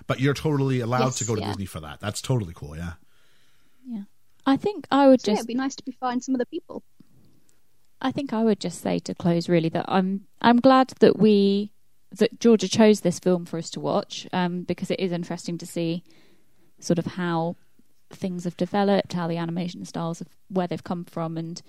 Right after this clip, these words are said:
Speaker 3: what the background to Disney is, I suppose. But just placing it in my head, and the fact that Bambi came before this and Snow White came before it, and, um, you know,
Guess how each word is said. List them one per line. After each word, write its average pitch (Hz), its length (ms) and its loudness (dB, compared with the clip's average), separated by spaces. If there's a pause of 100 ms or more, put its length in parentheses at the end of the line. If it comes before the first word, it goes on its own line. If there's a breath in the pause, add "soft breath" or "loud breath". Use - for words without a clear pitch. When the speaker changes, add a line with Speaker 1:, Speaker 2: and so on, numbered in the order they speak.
(560 soft breath)
Speaker 3:
what 196 320 4
the 180 80 4
background 175 540 -4
to - 80 -12
Disney 170 340 -6
is, 170 140 -4
I 180 80 -6
suppose. 165 500 -6
But - 360 -6 (500)
just - 360 -4 (140)
placing 202 440 -4
it 175 120 -6
in 185 120 -8
my 175 100 -6
head, 185 280 -8
and 175 160 -12
the 175 60 -6
fact - 360 -10
that 175 200 -4 (680)
Bambi 180 400 -2
came 180 260 -4
before 175 320 -2
this 170 400 -8
and 170 200 -12
Snow - 280 -10
White 202 260 -6
came 185 220 -10
before 175 420 -4
it, 170 160 -6
and, 175 240 -12 (600 soft breath)
um, 165 380 0
you - 100 -6
know, 170 100 -4